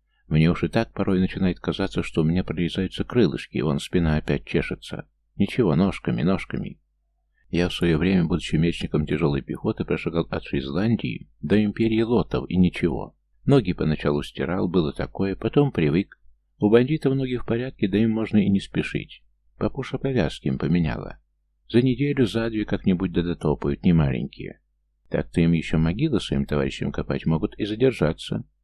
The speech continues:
Но мы-то уж точно разбойников хоронить не станем.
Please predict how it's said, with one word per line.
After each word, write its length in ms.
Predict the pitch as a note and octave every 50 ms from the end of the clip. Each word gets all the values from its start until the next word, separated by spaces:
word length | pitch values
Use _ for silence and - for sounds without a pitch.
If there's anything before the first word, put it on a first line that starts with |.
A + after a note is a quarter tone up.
| _ _ _ _ _ _ _
Но 140 | - G#2+ A#2+
мы-то 260 | C#3+ E3+ E3+ - D#3+ D#3+ - -
уж 180 | E3 C3+ -
точно 280 | - C#3 C3+ - - C3+
разбойников 560 | A#2+ A#2+ G#2+ G2+ A2 B2 A#2+ A2+ - - G#2
хоронить 460 | - - G2 F#2+ F#2+ F#2+ F#2+ - -
не 80 | - F2
станем. 580 | - - - - A#1+ A#1+ - - - - -